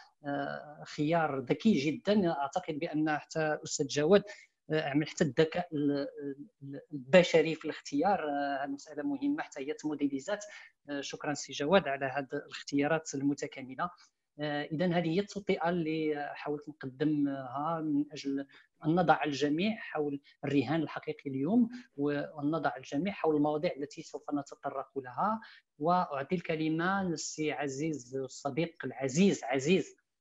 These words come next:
مريضخ، إذا كانت عنده إضافة و-، ويعطينا المزيد من التوضيحات في لقاء اليوم.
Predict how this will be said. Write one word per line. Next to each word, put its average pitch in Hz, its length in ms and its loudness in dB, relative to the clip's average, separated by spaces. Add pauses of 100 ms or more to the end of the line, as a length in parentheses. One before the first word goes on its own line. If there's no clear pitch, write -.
(140)
مريضخ، 143 540 6
إذا 143 160 6
كانت 143 260 -2
عنده 143 280 2
إضافة 160 580 4
و-، 139 320 2 (280)
ويعطينا 156 580 4
المزيد 147 520 2
من 147 120 8
التوضيحات 143 640 -2
في 147 280 0
لقاء 143 360 -4
اليوم. 123 260 -10